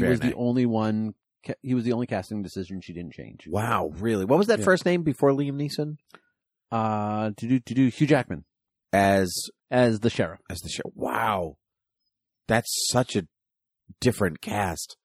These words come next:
Speaker 1: It really is.
Speaker 2: I actually really like that cast a lot.
Speaker 1: <laughs>
Speaker 2: I liked this one too, don't get me wrong, but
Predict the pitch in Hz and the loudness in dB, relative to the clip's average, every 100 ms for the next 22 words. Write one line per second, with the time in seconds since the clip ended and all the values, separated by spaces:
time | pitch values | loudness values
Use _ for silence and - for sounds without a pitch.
0 | - 107 104 92 87 85 87 - 120 95 | -4 -2 0 -4 -6 -10 -6 -4 -2 0
1 | 90 80 80 107 - 76 - 73 67 - | 0 0 -2 -2 -4 -8 -6 -8 -8 -12
2 | - 76 80 92 69 349 _ _ _ _ | -6 -2 2 2 2 -4 _ _ _ _
3 | _ _ _ - 147 208 233 165 208 131 | _ _ _ 2 6 6 6 8 8 6
4 | 98 147 101 117 135 113 90 107 90 80 | 6 6 6 4 4 0 0 -2 -2 -2
5 | 98 85 | 0 0